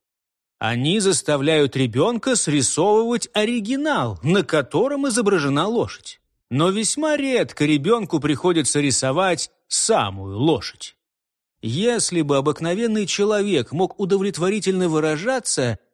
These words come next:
и передавать все мысли, возникающие в его уме,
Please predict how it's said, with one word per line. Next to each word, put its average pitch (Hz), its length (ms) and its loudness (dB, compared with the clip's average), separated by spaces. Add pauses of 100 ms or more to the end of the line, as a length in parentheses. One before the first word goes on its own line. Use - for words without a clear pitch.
(120)
и 196 80 0
передавать 214 640 0
все 208 380 0
мысли, 151 500 0
возникающие 135 960 0
в 127 60 -4
его 143 360 2
уме, 220 380 -2